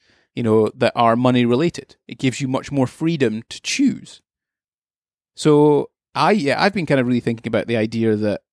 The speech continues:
ultimately I want to find ways in which I can help people build better foundations and support them on that journey potentially. So perhaps that's a health pursuit. Perhaps that's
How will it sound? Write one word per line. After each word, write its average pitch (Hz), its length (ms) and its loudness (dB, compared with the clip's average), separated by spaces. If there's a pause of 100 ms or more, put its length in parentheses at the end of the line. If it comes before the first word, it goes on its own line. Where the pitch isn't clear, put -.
(460)
ultimately 131 640 0 (160)
I 120 60 0
want 135 240 -2
to 131 60 -12
find 131 280 -2
ways 120 300 2
in 113 80 -2
which 110 180 -2
I 120 100 -4
can 123 100 -6
help 113 220 -2
people 120 220 -6
build 117 340 2
better 110 220 -2
foundations - 680 -6 (640)
and 107 500 0 (160)
support - 460 -2
them 117 160 0
on 107 120 0
that 104 140 -4
journey 95 300 -6
potentially. - 540 -12
So 107 180 -4 (280)
perhaps 127 240 -4
that's 104 140 -4
a 123 60 -2
health 185 280 0
pursuit. - 380 -10
Perhaps - 300 -4
that's 107 260 0